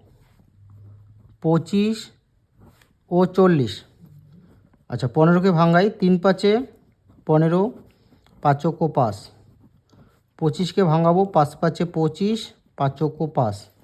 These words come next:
চল্লিশকে ভাঙাবো, পাঁচ আটে চল্লিশ, চার দুগুণা আট,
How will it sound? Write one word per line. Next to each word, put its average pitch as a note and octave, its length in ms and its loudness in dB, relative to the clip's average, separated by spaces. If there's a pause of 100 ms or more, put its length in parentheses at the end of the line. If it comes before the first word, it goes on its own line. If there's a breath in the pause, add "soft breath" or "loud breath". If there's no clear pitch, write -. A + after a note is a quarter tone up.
(800 soft breath)
চল্লিশকে D#3+ 480 2
ভাঙাবো, E3 440 2
পাঁচ C#3+ 320 2
আটে D#3 220 0
চল্লিশ, E3 560 0 (840 soft breath)
চার C#3 240 2
দুগুণা D3+ 360 0 (100)
আট, E3+ 100 2